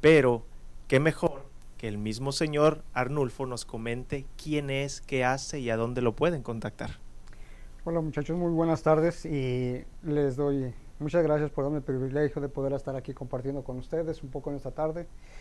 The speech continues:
Speaker 2: ya que, eh, estamos empezando en esta área de Arizona. De, de hecho, yo tengo treinta años de, de experiencia, pero he trabajado todo el tiempo en, en, en California. Y ahorita estamos empezando a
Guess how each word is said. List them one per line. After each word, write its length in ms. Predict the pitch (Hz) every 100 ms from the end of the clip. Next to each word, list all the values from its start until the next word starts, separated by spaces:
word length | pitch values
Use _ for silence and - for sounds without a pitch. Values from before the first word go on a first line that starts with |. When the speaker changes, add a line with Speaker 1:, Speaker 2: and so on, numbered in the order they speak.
| - - - -
Speaker 2:
ya 180 | 147
que, 540 | 151 151 147 139 139 -
eh, 300 | 156 143 156 - - -
estamos 340 | 165 - 185 180
empezando 440 | 160 151 175 180
en 60 | 170
esta 280 | 170 156 160
área 160 | 160
de 280 | 139 139 127 - - - -
Arizona. 600 | 147 143 131 180 180 165 - - - - - - -
De, 240 | 160 165 -
de 140 | 156
hecho, 180 | 196 220
yo 100 | 208
tengo 240 | 190 185
treinta 440 | 170 165 180 160 143
años 260 | 147 143
de, 300 | 123 127 127 -
de 120 | 139
experiencia, 520 | 143 - 156 196 175 -
pero 160 | 143
he 20 |
trabajado 540 | 151 143 131 143 139 139
todo 200 | 139 139
el 60 |
tiempo 400 | 131 135 127 127
en, 160 | 127 127
en, 280 | 139 135 131 - -
en 100 | 127
California. 560 | 139 139 175 185 143 - - - - -
Y 140 | 143 151
ahorita 280 | 156 180
estamos 300 | 180 175 170
empezando 680 | 160 165 160 165 160 160 160
a 400 | 147 139 139 135